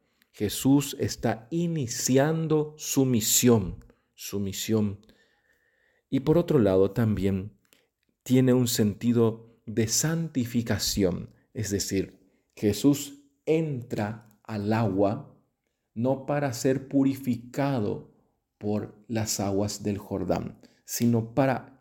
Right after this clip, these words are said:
que Él pueda purificar el agua, para que el agua pueda tener una misión santificadora.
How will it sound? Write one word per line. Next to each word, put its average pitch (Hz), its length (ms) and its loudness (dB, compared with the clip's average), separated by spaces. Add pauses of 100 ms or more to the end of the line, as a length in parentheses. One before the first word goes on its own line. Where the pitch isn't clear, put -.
que - 200 -4
Él 147 240 2
pueda 123 440 -2 (180)
purificar 143 920 0
el 104 260 -6
agua, 90 400 -10 (240)
para 110 280 -2
que - 500 -6
el 110 320 2
agua 165 640 0 (180)
pueda 120 460 0
tener 127 720 -2 (420)
una 117 720 0 (380)
misión 123 720 0
santificadora. 123 1500 0